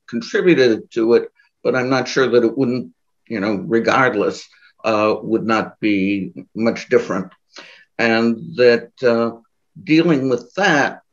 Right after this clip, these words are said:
is a much bigger question, uh, than what the park, uh, should be doing. Uh, I'm, I'm more in favor of tourism, I think, than, than Seth is. Uh, I've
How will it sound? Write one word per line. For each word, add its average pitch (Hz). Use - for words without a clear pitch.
is 120
a -
much 135
bigger 131
question, -
uh, 107
than 107
what -
the 104
park, 98
uh, 98
should -
be 107
doing. 101
Uh, 147
I'm, 247
I'm 233
more 202
in 185
favor 151
of -
tourism, 127
I 107
think, -
than, 113
than 117
Seth -
is. -
Uh, 117
I've 123